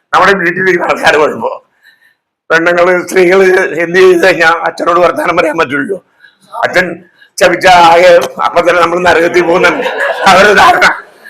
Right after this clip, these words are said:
അപ്പൊ അത് ഭയന്നാണ്. പക്ഷെ നമ്മള് ഇപ്പൊ ഈ പറഞ്ഞ സംഘടനകൾ ഇത് ശക്തമായി നമ്മുടെ അതിരൂപത അധ്യക്ഷനൊക്കെ ചെന്ന് തട്ടിൽ പിതാവിനെ വിളിച്ചിട്ടുണ്ട്.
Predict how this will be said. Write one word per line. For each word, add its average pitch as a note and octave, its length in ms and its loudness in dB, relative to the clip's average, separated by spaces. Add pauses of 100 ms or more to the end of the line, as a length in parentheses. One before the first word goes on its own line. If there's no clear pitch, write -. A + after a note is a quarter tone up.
(380)
അപ്പൊ F#3+ 140 2
അത് G#3 440 4
ഭയന്നാണ്. A#3 440 2 (640)
പക്ഷെ F#3+ 140 2
നമ്മള് A#3 600 0
ഇപ്പൊ A#3+ 200 0
ഈ A#3 320 0 (100)
പറഞ്ഞ G#3 220 0
സംഘടനകൾ G#3+ 720 0 (800)
ഇത് A3 260 0
ശക്തമായി A3 960 0
നമ്മുടെ F3+ 260 0
അതിരൂപത G3 420 2
അധ്യക്ഷനൊക്കെ F#3 680 0
ചെന്ന് F#3 240 -4 (160)
തട്ടിൽ G3 200 -2
പിതാവിനെ F3+ 340 0
വിളിച്ചിട്ടുണ്ട്. E3+ 360 -2